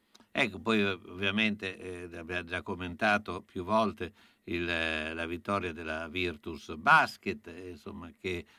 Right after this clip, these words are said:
ha, eh, riempito ancora di più, ti abbiamo visto in piazza, eh, quindi,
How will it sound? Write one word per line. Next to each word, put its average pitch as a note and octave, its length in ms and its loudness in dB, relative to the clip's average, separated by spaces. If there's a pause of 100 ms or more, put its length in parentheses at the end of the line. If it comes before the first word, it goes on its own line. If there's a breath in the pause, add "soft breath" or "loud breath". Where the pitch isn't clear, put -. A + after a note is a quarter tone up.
(160 soft breath)
ha, F2+ 720 2
eh, F2 60 -10
riempito G#2+ 680 4
ancora G2+ 380 2
di F#2+ 100 -4
più, D3+ 240 4
ti G#2 120 0
abbiamo E2+ 220 -4
visto F2+ 340 -4
in D#2 180 -4
piazza, F2+ 640 2 (380 soft breath)
eh, E2 2250 -6
quindi, E2+ 460 -4